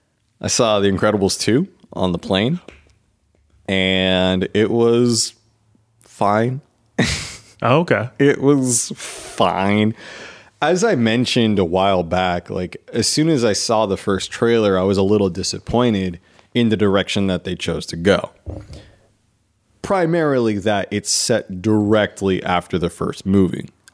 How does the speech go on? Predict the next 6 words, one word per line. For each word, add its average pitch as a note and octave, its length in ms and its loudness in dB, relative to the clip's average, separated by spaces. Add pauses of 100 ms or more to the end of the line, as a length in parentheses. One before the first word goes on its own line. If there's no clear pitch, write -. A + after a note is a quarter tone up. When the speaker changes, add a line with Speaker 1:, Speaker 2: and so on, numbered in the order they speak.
Speaker 1:
I G#2 200 2
felt G#2+ 340 2
like G2 480 -2 (840)
with A#2 680 0 (680)
how C#3 280 2
different A2 640 2